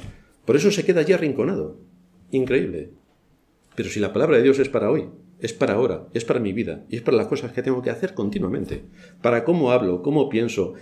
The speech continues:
cómo me dirijo a los demás, cómo es mi trato con mis familiares, cómo es el trato con mis hermanos, cómo es el trato con el gobierno, cómo es el trato en sociedad,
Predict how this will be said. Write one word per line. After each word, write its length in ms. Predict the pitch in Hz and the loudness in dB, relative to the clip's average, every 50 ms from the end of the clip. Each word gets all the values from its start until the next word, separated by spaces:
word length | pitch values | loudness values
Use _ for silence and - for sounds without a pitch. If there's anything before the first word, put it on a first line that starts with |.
| - - - | -20 -8 0
cómo 160 | - 156 151 | 2 4 4
me 120 | 147 139 | 4 4
dirijo 260 | 131 117 127 123 - 156 | 4 2 0 0 0 2
a 40 | |
los 160 | 139 143 139 - | 2 2 2 0
demás, 320 | 101 98 101 104 101 101 | -2 -2 -2 -2 -2 -2
cómo 360 | - 143 139 139 143 147 143 | 0 0 0 2 2 2 2
es 140 | 139 139 - | 2 0 -2
mi 100 | 120 120 | -2 0
trato 260 | 120 120 120 - 151 | 2 2 0 0 -2
con 120 | - 147 131 | -4 -4 -4
mis 140 | 120 101 | -4 -4
familiares, 580 | - 101 87 90 90 95 95 95 92 85 80 - - - - - - - | -4 -4 -4 -4 -2 -2 0 0 0 -4 -6 -8 -12 -18 -20 -20 -8 -2
cómo 220 | - 135 135 139 | 2 4 4 4
es 120 | 139 139 | 4 4
el 140 | 151 127 107 | 2 0 2
trato 260 | - 131 139 - 139 | 2 0 0 0 -2
con 160 | - 160 120 110 | -4 -2 -2 -2
mis 220 | 104 92 - - | -2 -2 -2 -2
hermanos, 600 | 104 - 82 85 95 101 98 92 82 - - - - | -4 -4 -4 -4 -4 -4 -4 -4 -6 -10 -14 -8 -2
cómo 160 | - 135 135 | 0 0 0
es 80 | 135 - | 2 0
el 100 | 139 - | -2 0
trato 280 | - 131 131 151 151 | 0 -2 0 0 -2
con 120 | - 139 123 | 0 0 0
el 100 | 110 98 | 0 0
gobierno, 440 | 82 82 90 95 95 90 87 82 | -2 -2 -2 -2 -2 -2 -4 -6
cómo 160 | 82 - 131 139 | -6 -4 -4 -2
es 80 | 143 | -2
el 60 | 143 | -4
trato 220 | - 131 127 131 147 | -4 -4 -2 -2 -2
en 60 | 139 | -2
sociedad, 520 | 135 113 101 - 101 90 95 92 90 - | -2 -4 -4 -4 -2 -2 -2 -2 -4 -6